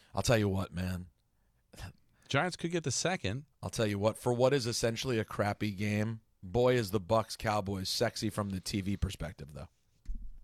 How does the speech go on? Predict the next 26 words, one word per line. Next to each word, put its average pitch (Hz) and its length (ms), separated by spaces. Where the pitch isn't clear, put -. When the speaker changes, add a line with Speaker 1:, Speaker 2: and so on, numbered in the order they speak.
Speaker 1:
They 110 120
love 98 260
it. - 100
Speaker 2:
All 120 80
right, 104 180
so 123 200
Speaker 1:
Fox - 360
is 113 80
salivating 113 600
all 107 140
over 104 200
themselves. 85 520
Speaker 2:
So 120 380
you're 139 280
looking 135 420
at, 107 200
I 120 120
think 175 220
we're 147 120
locked 120 480
in 117 140
at 104 100
this 95 200
point 73 340
to 117 140
Dallas, 110 580